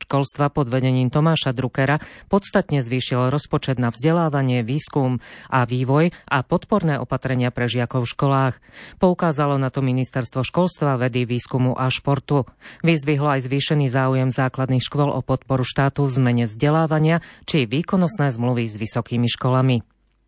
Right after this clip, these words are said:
Ministerstvo spravodlivosti chce rozšíriť policajnú ochranu sudcov pri výkone ich funkcie mimo budovy súdov. Ochrana sa má vzťahovať na výkon procesných úkonov, ako sú napríklad obhliadka alebo zhliadnutie účastníka konania,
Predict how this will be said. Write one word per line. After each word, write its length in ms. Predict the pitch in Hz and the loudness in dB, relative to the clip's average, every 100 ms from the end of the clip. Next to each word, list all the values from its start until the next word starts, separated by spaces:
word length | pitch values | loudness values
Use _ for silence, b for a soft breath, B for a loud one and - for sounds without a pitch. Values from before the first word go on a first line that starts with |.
| _ _ _ _ - B B B | _ _ _ _ -20 B B B
Ministerstvo 720 | - 185 170 - 160 151 - | 2 4 4 2 -2 0 -2
spravodlivosti 800 | 147 - 147 139 135 139 139 - | -2 0 0 0 0 0 -2 -2
chce 320 | 147 - 143 131 | -4 -2 0 0
rozšíriť 480 | 131 139 131 123 | 0 0 -2 -2
policajnú 480 | 147 139 - 143 131 | 0 0 0 0 0
ochranu 400 | 127 - 139 131 | 0 0 0 0
sudcov 480 | - 147 - 160 156 | 0 -4 0 0 2
pri 160 | 147 131 | 0 0
výkone 480 | 127 156 165 143 | -2 0 2 2
ich 80 | 120 | 0
funkcie 500 | - 139 - 143 143 160 B - | 0 -2 -2 0 0 -2 B 0
mimo 240 | 175 208 185 | 2 4 2
budovy 400 | 131 131 127 123 | 0 -2 -2 -2
súdov. 560 | - 143 139 139 120 B B B | -2 0 2 2 0 B B B
Ochrana 400 | 202 160 180 147 | -2 2 2 2
sa 160 | 151 - | 0 0
má 160 | 160 135 | 0 0
vzťahovať 460 | - 143 139 139 | 0 0 0 0
na 160 | 131 135 | 0 0
výkon 320 | 131 - 135 | -2 0 -2
procesných 560 | 127 143 - 139 147 135 | 0 -2 -2 -2 0 2
úkonov, 480 | 147 165 151 135 131 | 2 2 2 2 0
ako 180 | 131 | -2
sú 140 | 139 143 | -4 0
napríklad 480 | 135 120 131 127 - | 0 0 -2 -2 -2
obhliadka 640 | 151 175 175 156 - 147 B B | 0 2 2 0 0 -2 B B
alebo 400 | - 143 135 131 | -2 0 2 0
zhliadnutie 640 | 123 131 175 165 156 135 131 | 0 2 2 2 0 0 -2
účastníka 580 | 131 - 131 139 127 127 | -2 -2 -2 -2 -2 -2
konania, 480 | - 139 139 151 165 | 2 2 4 2 0